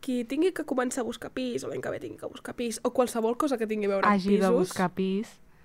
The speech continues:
Speaker 2: Que es prepari. No el busquis a Barcelona, busca a les afores.
Speaker 1: O sigui, bueno, és que buscar pis en si ja és un mal de cap. Perquè entre que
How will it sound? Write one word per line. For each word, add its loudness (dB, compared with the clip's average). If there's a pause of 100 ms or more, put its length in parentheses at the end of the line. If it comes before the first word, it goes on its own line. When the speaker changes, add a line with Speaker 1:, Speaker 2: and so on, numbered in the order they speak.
(580)
Speaker 2:
Que 4
es -2
prepari. 4
No 6
el 4
busquis 2
a 4
Barcelona, 0
busca 0
a 0
les -2
afores. -8 (640)
Speaker 1:
O -2
sigui, -2
bueno, -2
és -2
que 2
buscar 0
pis -2
en -2
si -2
ja 2
és -4
un -4
mal -6
de -8
cap. -18 (480)
Perquè 0
entre 0
que 2